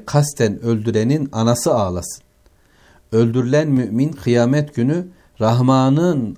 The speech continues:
arşı önünde sağ veya sol eliyle kanlar akan boyun damarlarını sol eliyle yani diğeriyle de katilini yakalamış olarak gelecek ve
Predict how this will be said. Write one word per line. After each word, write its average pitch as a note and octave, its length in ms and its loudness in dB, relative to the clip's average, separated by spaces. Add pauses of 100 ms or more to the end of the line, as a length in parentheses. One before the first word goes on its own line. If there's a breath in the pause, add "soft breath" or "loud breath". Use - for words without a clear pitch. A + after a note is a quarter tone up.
arşı B2 480 -2
önünde A2 720 -2
sağ C#3+ 400 2
veya B2+ 340 2
sol C#3+ 320 0
eliyle F#2 580 -2
kanlar B2 360 2
akan B2 640 -2
boyun B2 420 2
damarlarını A2 880 0 (420 soft breath)
sol D#3 360 0
eliyle A#2+ 760 0
yani A#2 480 0
diğeriyle C3 540 0
de D3 280 -2 (120)
katilini A#2+ 580 0
yakalamış A#2+ 540 0
olarak G#2 360 -4
gelecek A2+ 540 0
ve G#2+ 260 0